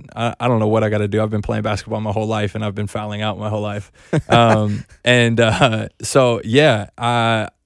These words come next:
Speaker 1: I think I fared pretty well. It's a different type of basketball, right? Like, a lot of guys, especially in the league that I played in, were kinda on the back ends of their careers. Like, a lot of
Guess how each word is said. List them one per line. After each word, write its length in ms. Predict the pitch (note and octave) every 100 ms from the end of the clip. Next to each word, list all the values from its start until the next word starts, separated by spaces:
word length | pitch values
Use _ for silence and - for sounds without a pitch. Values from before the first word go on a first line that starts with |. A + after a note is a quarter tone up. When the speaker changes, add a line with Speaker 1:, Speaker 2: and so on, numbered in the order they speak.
| _
Speaker 1:
I 80 | C#3
think 200 | G#3 F#3
I 80 | C3+
fared 320 | B2+ B2+ A2+
pretty 180 | C#3 A2+
well. 380 | A2 A#2 D3+ - - -
It's 120 | -
a 60 | B2
different 400 | A2 F3 C#3+ A2
type 220 | C3 A#2
of 80 | G#2+
basketball, 420 | G#2+ - A2 A2+
right? 240 | A2 A2+
Like, 360 | G#2+ G#2+ G#2 - _ _ _
a 60 | A2
lot 280 | A2+ A#2+ C#3
of 140 | A2+
guys, 480 | B2 B2 B2+ A#2+ -
especially 360 | A#2 E3+ E3+ C#3
in 60 |
the 80 | A#2
league 220 | A2 A#2+
that 160 | A2 A2+
I 160 | A2+
played 260 | A2+ A2+ A2
in, 300 | G#2+ G#2 G2+
were 220 | A2+ A#2+
kinda 280 | - C3+ C3+
on 120 | B2+
the 80 | G#2+
back 360 | F#2+ A2+ A2+ A2+
ends 320 | G#2+ G2+ -
of 160 | G#2+
their 240 | A2 G#2+ G#2
careers. 480 | - G#2+ G#2 G2 A2
Like, 140 | G#2
a 60 | A#2
lot 240 | A#2 B2+
of 220 | C3 A#2